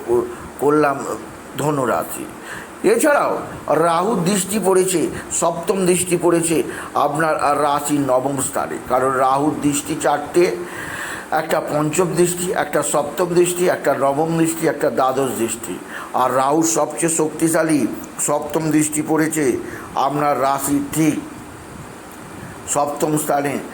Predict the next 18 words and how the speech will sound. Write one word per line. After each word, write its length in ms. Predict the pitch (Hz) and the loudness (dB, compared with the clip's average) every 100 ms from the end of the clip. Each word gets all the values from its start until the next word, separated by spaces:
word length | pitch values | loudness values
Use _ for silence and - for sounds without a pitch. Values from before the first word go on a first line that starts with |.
| - - | -14 -2
অর্থাৎ, 540 | 131 135 160 139 - | -2 0 0 0 0
আহ, 280 | 127 127 - | 0 0 2
আপনার 360 | 131 139 147 135 | 0 2 2 2
রাশির 360 | 135 - 143 143 - | 0 0 -2 -2 -2
ঠিক 160 | 143 - - - - - - | -2 -2 -6 -14 -14 -14 -8
নবম 420 | 127 139 139 165 160 | 0 2 2 2 2
স্থানে, 440 | - 147 147 131 | 0 -2 -2 -2
অর্থাৎ 420 | - 139 147 131 - | 0 0 0 0 0
সিংহ 280 | 143 143 127 | 0 2 2
রাশিতে। 580 | 113 110 110 - 76 - - - - - | 2 0 -4 -6 -8 -8 -14 -16 -14 -4
নবমে 500 | 147 165 233 277 254 | 0 2 4 4 4
রাহুর 360 | 170 160 185 165 | 2 2 0 2
দৃষ্টি 520 | 160 156 - 160 135 107 - - - | 2 2 2 2 2 0 -8 -14 -2
আপনার 500 | 127 151 151 156 139 | 0 2 2 0 -2
জীবনে 560 | 117 147 165 175 156 123 - - - | 0 2 2 2 0 -4 -8 -8 -4
সৌভাগ্যের 680 | 139 151 160 160 151 139 160 | 2 4 4 2 0 2 2
উন্মেষ 480 | 147 151 151 160 156 | 4 2 2 2 0
ঘটবে। 640 | 147 156 151 165 160 151 | 2 2 4 6 6 6